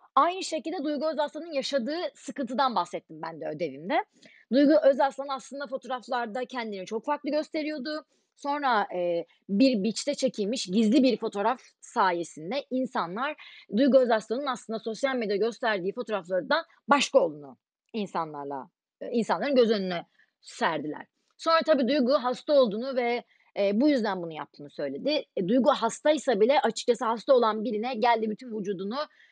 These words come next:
eee, gözler önüne ser." diyemezsiniz. Çünkü o da bir psikolojik bir durum olduğunu düşünüyorum. Aslında gerçekten baktım ki,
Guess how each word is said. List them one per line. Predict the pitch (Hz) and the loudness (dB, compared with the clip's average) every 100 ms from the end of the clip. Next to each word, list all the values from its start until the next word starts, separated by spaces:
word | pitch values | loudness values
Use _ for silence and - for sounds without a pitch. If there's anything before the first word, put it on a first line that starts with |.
| _ - | _ -4
eee, | 180 | 0
gözler | 185 262 233 240 | 4 4 6 2
önüne | 208 202 | 0 -6
ser." | - 302 285 | -2 0 4
diyemezsiniz. | 269 190 160 - 285 - | 2 2 -6 -10 -12 -10
Çünkü | 262 247 | -4 -2
o | 208 | 0
da | |
bir | 294 | -4
psikolojik | - - - 262 247 254 220 | -4 -16 -8 -4 -2 -2 -2
bir | 277 220 | 0 2
durum | 262 208 | 2 0
olduğunu | 165 143 143 | -4 -8 -12
düşünüyorum. | 143 - 147 143 - _ _ _ _ _ _ _ _ - - - - | -14 -12 -10 -10 -12 _ _ _ _ _ _ _ _ -20 -20 -18 0
Aslında | 247 285 349 359 370 | 2 2 -2 -2 2
gerçekten | 330 359 392 - 339 311 | 2 0 -4 -4 -2 2
baktım | 220 226 - 359 | 2 2 -4 -10
ki, | - 269 330 | 0 2 2